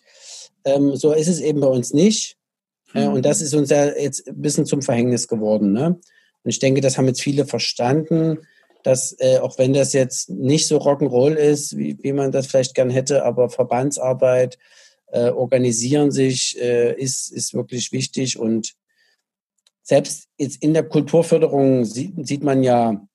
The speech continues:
Speaker 1: ähm, dass diese ganzen klassischen Häuser,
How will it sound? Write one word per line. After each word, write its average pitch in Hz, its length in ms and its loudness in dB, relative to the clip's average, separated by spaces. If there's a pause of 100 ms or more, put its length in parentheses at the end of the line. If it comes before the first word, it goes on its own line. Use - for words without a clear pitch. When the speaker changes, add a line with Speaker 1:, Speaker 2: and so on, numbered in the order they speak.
(720)
Speaker 1:
ähm, 107 320 2
dass 107 180 -2
diese 123 220 -4
ganzen 131 380 0
klassischen 123 640 -2
Häuser, 117 500 0